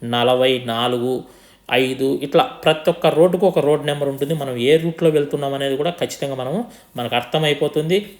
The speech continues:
అదేవిధంగా మనం ఎలా వెళ్ళాలన్నా కూడా ఒక కిలోమీటర్కి ఒక తాన ఖచ్చితంగా బోర్డులు ఉంటాయి. సేమ్ మన ఇండియాలో ఎలా ఉంటాయో బోర్డులు, పేర్లు రాసి ఉంటాయి కదా, పలాని ఊరు, పలాని ఊరు, పలాని ఊరుకు రైట్ వెళ్ళాలి, పలాని ఊరుకు లెఫ్ట్ వెళ్ళాలని,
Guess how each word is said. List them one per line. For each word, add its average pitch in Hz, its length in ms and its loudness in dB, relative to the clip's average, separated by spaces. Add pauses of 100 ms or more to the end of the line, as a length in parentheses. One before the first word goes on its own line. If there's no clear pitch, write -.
(120)
అదేవిధంగా 165 460 4
మనం 147 180 -2
ఎలా 123 300 4
వెళ్ళాలన్నా 160 500 4
కూడా 160 360 -4
ఒక 127 240 -2 (400)
కిలోమీటర్కి 165 500 4
ఒక 143 160 0
తాన 165 220 -2 (260)
ఖచ్చితంగా - 340 0
బోర్డులు 143 400 2
ఉంటాయి. 143 180 -2
సేమ్ 180 360 0
మన 160 120 0
ఇండియాలో 147 320 0
ఎలా 131 280 0
ఉంటాయో 139 400 0
బోర్డులు, 127 460 0 (380)
పేర్లు 143 240 4
రాసి 127 260 0
ఉంటాయి 120 200 -2
కదా, 143 160 2
పలాని 127 380 0
ఊరు, 123 260 -4
పలాని 120 380 -2
ఊరు, 127 280 -2 (340)
పలాని 131 240 2
ఊరుకు 139 240 0
రైట్ 127 260 0
వెళ్ళాలి, 120 340 0
పలాని 120 320 -2
ఊరుకు 123 280 -6
లెఫ్ట్ 120 280 -6
వెళ్ళాలని, 113 520 -4